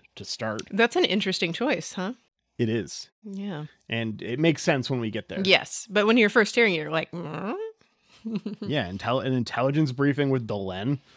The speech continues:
Speaker 2: Right. Right.
Speaker 1: Uh, Marcus arrives on B five, and we get the new MedLab set.
Speaker 2: Yeah, MedLab One.
Speaker 1: One of many new sets this season.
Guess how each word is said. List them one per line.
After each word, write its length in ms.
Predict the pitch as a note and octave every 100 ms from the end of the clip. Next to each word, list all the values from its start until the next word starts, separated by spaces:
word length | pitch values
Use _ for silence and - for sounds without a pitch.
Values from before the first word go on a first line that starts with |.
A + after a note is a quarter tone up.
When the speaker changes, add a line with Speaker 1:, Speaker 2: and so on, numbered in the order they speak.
| -
Speaker 2:
Right. 460 | G3 A3+ D#4 - - _ _ _
Right. 280 | - G3+ - - _ _ _ _ _
Speaker 1:
Uh, 140 | G#2 G2
Marcus 440 | A#2 C#3+ D#3+ -
arrives 380 | D#3+ C#3 D3+ D3
on 180 | B2+ A2+
B 160 | A#2
five, 440 | A#2 B2 A#2 D#3+ F#3
and 180 | A#2 A#2+
we 80 |
get 160 | A#2 C#3
the 80 | D3
new 120 | E3
MedLab 480 | D3+ F3 F#3+ A#2 F#2
set. 280 | - F#2 - - _ _ _
Speaker 2:
Yeah, 180 | C#4 G#3
MedLab 460 | D#3 G#3+ A#3+ B3+
One. 600 | A#3 E3+ F#3 A3 D3+ D3+ D#3+ _ _ -
Speaker 1:
One 180 | B2
of 140 | C3 A#2+
many 320 | C3 C#3 C#3
new 280 | C3 B2 B2
sets 340 | - B2+ -
this 180 | - A#2
season. 380 | - A#2 G#2+ A#2+